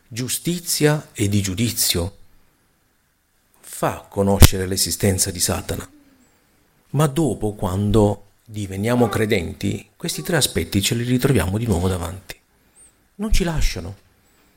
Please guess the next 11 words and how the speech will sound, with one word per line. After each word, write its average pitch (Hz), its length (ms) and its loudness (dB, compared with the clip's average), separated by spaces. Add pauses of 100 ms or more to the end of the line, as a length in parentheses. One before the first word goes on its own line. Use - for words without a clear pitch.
(1200)
Però 85 200 0
adesso 90 380 -2
noi 92 160 4
siamo 80 220 -2
stati - 240 -2
convinti. 90 500 -2
<laughs> - 720 6 (720)
Però 107 220 0
sono 95 220 2
sempre 87 360 0
là. 80 180 -6